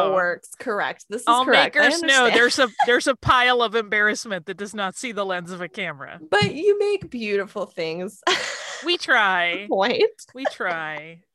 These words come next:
Speaker 1: Sometimes we succeed.
Speaker 2: But yeah, I, I'm so excited to have you on. Thank you. I can't believe my luck with guests. Like, I'm having these incredible, these people that are so good at what they do on.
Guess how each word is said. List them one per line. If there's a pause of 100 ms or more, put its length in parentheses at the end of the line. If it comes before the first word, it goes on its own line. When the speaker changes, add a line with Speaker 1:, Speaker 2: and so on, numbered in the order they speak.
Speaker 1:
Sometimes
we
succeed. (640)
Speaker 2:
But
yeah, (300)
I,
I'm
so
excited
to
have
you
on.
Thank
you.
I
can't
believe
my
luck
with
guests.
Like,
I'm
having
these
incredible,
these
people
that
are
so
good
at
what
they
do
on.